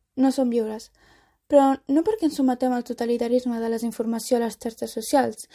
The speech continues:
sinó perquè escollim no ser-ho completament per tenir un sistema que ens beneficia a tots. I dos, una societat avançada ha de ser capaç de regular les xarxes socials per evitar els perills que he anomenat anteriorment.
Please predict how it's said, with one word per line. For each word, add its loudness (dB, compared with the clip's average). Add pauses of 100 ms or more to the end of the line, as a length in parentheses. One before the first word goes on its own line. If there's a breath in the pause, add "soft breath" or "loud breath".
(200 loud breath)
sinó 2
perquè 0
escollim -2
no -2
ser-ho -2
completament 0
per -2
tenir -2
un -4
sistema -2
que 0
ens -6
beneficia -4
a -6
tots. -10 (300 soft breath)
I -6 (120)
dos, 4 (180)
una 0
societat -2
avançada 0 (340 soft breath)
ha 0
de 2
ser -6
capaç 2
de 2
regular 2
les -6
xarxes -8
socials -2 (240 loud breath)
per 2
evitar 2
els -8
perills 0
que -2
he 2
anomenat -2
anteriorment. -8